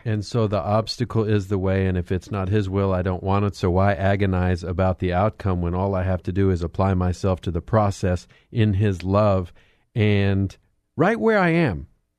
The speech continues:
He doesn't ask for perfect people. Remember, he turned away from the Pharisees who pretended to be perfect, and he turned away from the powerful Romans, and instead he came to us, the sinners, the broken, the struggling,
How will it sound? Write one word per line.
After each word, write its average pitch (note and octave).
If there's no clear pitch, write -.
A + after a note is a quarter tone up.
He D3
doesn't G3
ask E3+
for C#3+
perfect D3
people. G#2+
Remember, D#3+
he F3
turned G#3+
away D3+
from C3+
the G#2+
Pharisees B2+
who F#2+
pretended G#2
to F#2+
be F#2
perfect, -
and A2
he D#3
turned F#3+
away D#3
from C#3+
the B2+
powerful C#3+
Romans, B2+
and A2+
instead C3+
he C#3
came C#3+
to -
us, -
the A2+
sinners, A2
the B2
broken, A#2
the G2+
struggling, G#2